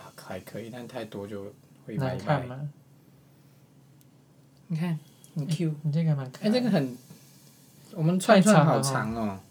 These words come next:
Speaker 2: 对不对？就说那串真的很长。这 size 好像不太对。
Speaker 1: 没关系。
Speaker 2: <laughs> 这就太粗。
Speaker 1: 很像贡丸，
Speaker 2: 这个，
Speaker 1: 真的很
Speaker 2: 这才是贡丸，好不好？
Speaker 1: <laughs> 真的很像贡丸。
Speaker 2: 我们可以串几个啊？
Speaker 1: 三。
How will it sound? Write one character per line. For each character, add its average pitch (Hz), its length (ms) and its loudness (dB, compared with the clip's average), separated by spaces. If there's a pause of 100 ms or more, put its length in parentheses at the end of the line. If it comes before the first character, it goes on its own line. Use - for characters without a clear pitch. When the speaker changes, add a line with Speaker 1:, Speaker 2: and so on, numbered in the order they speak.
Speaker 2:
对 208 120 2
不 190 60 -2
对？ 196 300 8
就 190 100 0
说 190 100 0
那 190 100 0
串 185 200 0
真 170 100 0
的 170 100 0
很 160 100 4
长。 120 460 -6 (1000)
这 247 120 -10
size 240 120 -2
好 208 40 4
像 143 200 0
不 131 60 -10
太 139 100 -2
对。 143 360 -8 (180)
Speaker 1:
没 165 180 -2
关 - 120 -8 (200)
系。 - 240 0 (280)
Speaker 2:
<laughs> - 1400 -8
这 254 120 2
就 247 120 12
太 226 220 10
粗。 185 280 8 (240)
Speaker 1:
很 123 160 -4
像 185 220 0
贡 143 300 -2
丸， 104 160 0 (100)
Speaker 2:
这 285 100 6
个， 269 100 10
Speaker 1:
真 - 0 -
的 - 0 -
很 - 160 2 (320)
Speaker 2:
这 294 160 8
才 196 140 12
是 220 120 8
贡 214 260 12
丸， 135 180 8
好 139 160 8
不 131 60 4
好？ 139 400 6
Speaker 1:
<laughs> - 120 -18
真 196 140 -2
的 180 60 0
很 131 160 -6
像 143 220 -8
贡 123 220 -6
丸。 92 220 -10 (800)
Speaker 2:
我 156 80 4
们 151 100 8
可 185 100 10
以 175 40 12
串 160 180 10
几 131 140 -4
个 - 100 -4
啊？ 151 180 -4 (180)
Speaker 1:
三。 127 240 -12